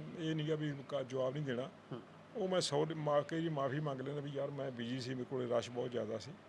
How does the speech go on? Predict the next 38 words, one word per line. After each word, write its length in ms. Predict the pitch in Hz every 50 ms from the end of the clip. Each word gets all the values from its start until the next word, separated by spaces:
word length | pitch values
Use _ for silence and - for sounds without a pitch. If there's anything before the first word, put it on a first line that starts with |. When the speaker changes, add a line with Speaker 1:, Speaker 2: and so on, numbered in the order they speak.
| - - -
Speaker 2:
ਹੂੰ। 160 | 139 123 107 - - - - - - -
Speaker 1:
ਤੇ 140 | 131 123 123 123 120 117 117 113 117 113 113 113 - - - 147 156
ਇਸ 100 | 147 -
ਕਰਕੇ 360 | - 156 151 147 - 170 165
ਤੁਸੀਂ 260 | 156 165 151 131 156
ਮੈਨੂੰ 200 | 160 160 165 165
ਕਾਲ 260 | 156 160 156 160 160
ਕਰੋ 220 | 156 - 185 185 185
ਤੇ 100 | 185 196
ਮੈਂ 240 | 180 170 165 170 165
ਤੁਹਾਨੂੰ 340 | - 151 160 165 165 165 170 - -
ਅੱਧੇ 220 | 160 160 185 185
ਕੁ, 100 | 170 170
ਜੇ 160 | 156 156 180
ਮਿਸ 220 | 175 160 165 160 -
ਕਰ, 220 | - 185 175 170
ਕਰ 220 | 160 - 175 165 160
ਗਿਆ 180 | 160 180 175
ਤੇ 120 | 170 175 175
ਅੱਧੇ 200 | 175 165 185 175
ਘੰਟੇ 240 | 175 160 139 143
'ਚ 40 | 143
ਤੁਹਾਨੂੰ 220 | 131 - 151 147 143
ਮੈਂ 120 | 139 135
ਦੁਬਾਰਾ 280 | 120 123 123 120 120 113
ਕਾਲ 220 | - - 113 107
ਕਰਾਂਗਾ, 380 | - 113 107 104 98 101 107 110
ਕੋਈ 200 | - - 131 117
ਚੱਕਰ 280 | - 113 - - 98
ਨਹੀਂ। 500 | - - - - - - - - 131 117
Speaker 2:
ਜੀ। 80 | 101 - - - - - - - -
Speaker 1:
ਤੇ 140 | 127 123 117 120 113 110 - - - - 143 139 175 196 - - - - - - - - - 123
ਮੇਰੇ 140 | 120 120
ਕੋਲੇ 220 | 117 135 127 120 113
ਆਓ 200 | 110 117 151 175
ਤੇ 180 | 185 180 165
ਆਣ 180 | 160 147 143 135
ਕੇ 260 | - 139 139 135 127